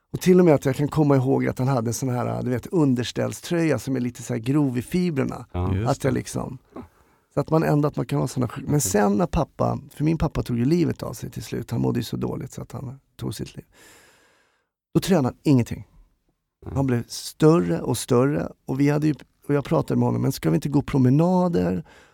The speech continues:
Speaker 1: Så du måste gå ner i vikt." "Jo, jo, jag vet, jag vet, jag vet", och sådär. Men jag tror att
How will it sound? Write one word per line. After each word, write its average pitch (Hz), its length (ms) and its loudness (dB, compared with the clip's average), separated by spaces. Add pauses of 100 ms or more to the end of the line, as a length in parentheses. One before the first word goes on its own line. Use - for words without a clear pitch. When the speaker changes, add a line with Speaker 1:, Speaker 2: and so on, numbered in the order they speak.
(320)
Speaker 1:
Så - 120 -4
du 135 60 6
måste 139 200 0
gå 131 80 4
ner 123 160 4
i 117 40 2
vikt." 143 240 -2
"Jo, 160 200 6
jo, 147 180 6
jag 131 160 6
vet, 120 240 0
jag 107 80 -4
vet, 107 180 -8
jag - 60 -4
vet", - 260 -10
och 117 80 -8
sådär. - 320 -8
Men 143 340 -2 (300)
jag 156 140 0
tror 185 200 -2
att - 280 -6